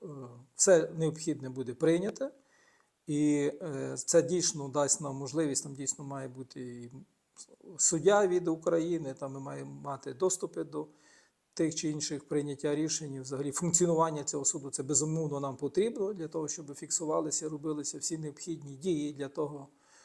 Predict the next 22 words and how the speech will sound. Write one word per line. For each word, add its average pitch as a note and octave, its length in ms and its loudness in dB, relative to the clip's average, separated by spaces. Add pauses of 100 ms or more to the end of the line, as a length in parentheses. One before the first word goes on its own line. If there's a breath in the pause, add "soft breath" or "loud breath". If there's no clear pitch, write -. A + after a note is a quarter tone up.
(260 soft breath)
щоб C#3+ 600 0 (160)
після F#3 380 4
завершення C#3 680 -2
війни, C3 420 -6 (280)
після C#3+ 260 -2
завершення C#3+ 360 -2
війни E3+ 140 0
всі F3 380 2
воєнні D3 480 4
злочинці E3 600 -4
з D3+ 140 -14
Російської D3 380 -6
Федерації D3+ 520 -2
були D3 160 -4
притягнуті D3 680 -4
до C3+ 100 -6
відповідальності. B2+ 800 -8
І B2+ 160 -10 (720)
це - 180 -2
абсолютно D3+ 840 -2 (920)
зрозуміло, E3+ 720 2 (500 soft breath)
що C#3+ 720 4